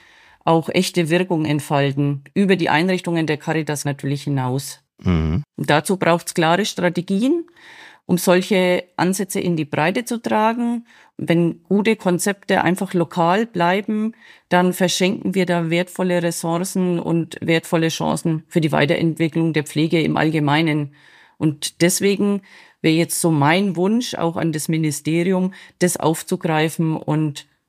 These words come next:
Speaker 1: anderen strukturiert zur Verfügung zu stellen.
Speaker 2: Vielen Dank, Frau Brunn, für Ihre Wünsche.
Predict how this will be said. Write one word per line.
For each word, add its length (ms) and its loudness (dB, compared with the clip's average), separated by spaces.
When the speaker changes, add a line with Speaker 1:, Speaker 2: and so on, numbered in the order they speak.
Speaker 1:
anderen 720 2
strukturiert 800 0
zur 120 -4
Verfügung 500 -2
zu 100 -6
stellen. 460 -2
Speaker 2:
Vielen 260 2
Dank, 200 2
Frau 180 -2
Brunn, 340 0
für 280 -4
Ihre 540 -2
Wünsche. 640 2